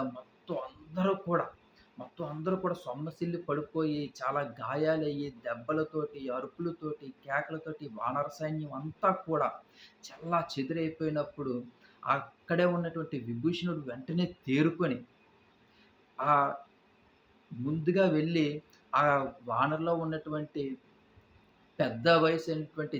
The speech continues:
జాంబవంతుడి దగ్గరికి వెళ్ళి, ఆహ్, "జాంబవంత నీకేమీ బా-, అంతా బానే ఉంది కదా! నీకు పెద్దగా దెబ్బలేమి తగలలేదు కదా!" అనేసి వెంటనే లెగదీయబోతుంటే, "ఆగు, ఆగు. నువ్వు ముందు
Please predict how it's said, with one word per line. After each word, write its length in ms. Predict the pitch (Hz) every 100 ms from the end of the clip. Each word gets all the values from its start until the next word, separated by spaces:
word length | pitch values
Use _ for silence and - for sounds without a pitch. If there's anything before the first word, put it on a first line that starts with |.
| 117
జాంబవంతుడి 680 | 143 117 131 151 156 156 147
దగ్గరికి 420 | 156 151 143 -
వెళ్ళి, 300 | 131 135 139 127 - - - _
ఆహ్, 200 | 131 127 127
"జాంబవంత 560 | 123 123 139 156 165
నీకేమీ 540 | 175 151 - 139 143 160 135
బా-, 180 | 131 131 127 117 -
అంతా 240 | 123 - 123
బానే 300 | 120 127 151
ఉంది 240 | 156 147
కదా! 220 | 151 143 160
నీకు 240 | 160 - -
పెద్దగా 420 | 123 117 151 156 156
దెబ్బలేమి 600 | 127 117 147 156 156 156
తగలలేదు 540 | - 127 143 151 151 156
కదా!" 280 | - 139 151 156 - - -
అనేసి 420 | 135 160 156 151 143 143 - _ 127 123
వెంటనే 400 | 120 127 143 160
లెగదీయబోతుంటే, 920 | 131 120 135 156 151 160 156 151 156 147 -
"ఆగు, 280 | 123 143 147
ఆగు. 260 | 139 143 131 - - - _ 135
నువ్వు 240 | 143 143 139 131 - _
ముందు 340 | 120 127 143